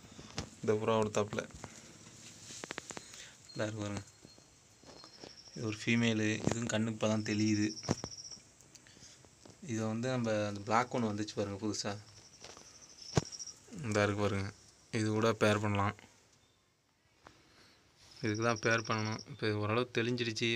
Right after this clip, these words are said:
பயப்பட மாட்டேங்குது இப்ப. இப்ப தான் கொஞ்சம் கொஞ்சம் சத்தம் போட ஆரம்பிக்குது. இன்னும் ஒரு வாரம் போகட்டும்.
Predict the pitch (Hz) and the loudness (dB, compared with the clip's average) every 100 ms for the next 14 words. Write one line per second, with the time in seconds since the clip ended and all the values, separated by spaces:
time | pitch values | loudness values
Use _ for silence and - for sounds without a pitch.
0 | 113 107 110 117 110 107 107 104 107 104 | 0 -2 0 -2 -2 -2 -2 -2 -2 -2
1 | - - - - - - 110 113 110 110 | -6 -14 -18 -20 -20 -4 0 2 0 0
2 | 110 104 117 113 110 104 113 104 107 110 | 0 0 0 2 2 2 2 0 0 -4
3 | - - - - - - - 113 104 104 | -14 -20 -18 -18 -18 -20 -6 -2 2 4
4 | 107 104 107 101 101 | 4 2 0 -2 -6